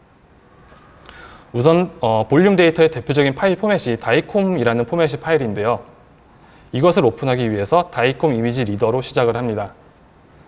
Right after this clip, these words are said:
어, 그리고 데이터를 그대로 출력하는 것이므로 필터는 생략되었고요. 브이티케이가 볼륨을 직접, 직접 다룰 수 있는 볼륨 매퍼로 연결이 됩니다.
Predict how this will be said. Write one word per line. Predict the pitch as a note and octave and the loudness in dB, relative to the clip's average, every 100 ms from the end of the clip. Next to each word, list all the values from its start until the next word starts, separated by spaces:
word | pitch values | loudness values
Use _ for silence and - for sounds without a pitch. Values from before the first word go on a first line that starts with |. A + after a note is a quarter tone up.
| _ - - - _ - - - - - - - - - - - - | _ -20 -20 -20 _ -20 -20 -20 -20 -20 -20 -20 -20 -20 -20 -20 -16
어, | - A2 | -6 -2
그리고 | A#2+ C3 | 0 0
데이터를 | - C3+ C3+ E3 | 2 2 4 2
그대로 | D#3 B2 C3 | 4 2 2
출력하는 | D3+ D3 C3 C3 | 0 0 0 -2
것이므로 | A#2 A#2 G#2 D#3+ A3 - | -2 -2 0 0 0 -6
필터는 | C#3+ C#3+ B2+ | -8 -4 -4
생략되었고요. | D3 C#3+ C#3 A#2 A2 A2+ F3+ - - - - - - - | -2 -4 0 -2 0 0 0 -2 -20 -20 -20 -20 -20 -6
브이티케이가 | C3 E3 - F#3 F#3 E3 F3+ | -2 -2 -2 -2 2 4 2
볼륨을 | - B2+ D3 | 2 2 2
직접, | C#3 - D#3 - - | -2 -4 -4 -4 -14
직접 | A#2 - A#2 | -8 -2 0
다룰 | A2+ A2+ | 0 -2
수 | - | -2
있는 | G2+ G2+ E3 F3+ | -4 -2 -4 -4
볼륨 | - A#2 C3 | -2 0 0
매퍼로 | G#2 - A#2 | 0 0 0
연결이 | G#2 G#2 G#2+ | 0 -4 -6
됩니다. | G#2+ G2 A2+ | -8 -6 -4